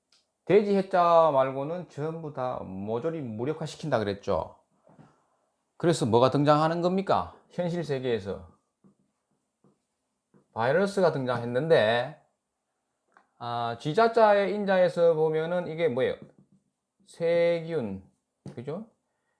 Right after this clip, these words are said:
그 다음에 정자, 난자, 난자,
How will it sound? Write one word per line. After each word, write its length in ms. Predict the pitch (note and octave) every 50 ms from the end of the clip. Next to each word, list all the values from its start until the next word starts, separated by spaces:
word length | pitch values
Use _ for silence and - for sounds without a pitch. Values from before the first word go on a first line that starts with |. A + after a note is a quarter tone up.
| _ _ _
그 100 | - A#2
다음에 440 | C3 C3+ C#3 C#3+ C#3 C#3 C3+ C3 -
정자, 1080 | - C3+ C#3 D3+ D#3 D#3 D#3+ D#3+ D#3+ D#3+ D#3 D3+ C#3+ B2 A2+ G2+ F#2 F2+ F2+ F2 - _ _ -
난자, 760 | G#2 G#2 G#2+ A2+ B2 C3 C3+ C#3 C3+ C3 A2+ F#2+ F#2 E2+ - _ _ _ _ _ _ _ _ _ _ _ _ _ _ _ _ _ _ _ _ _ _ _ _ _
난자, 520 | _ - G2 G2 G2+ F#2+ F#2+ F#2 D2 D2+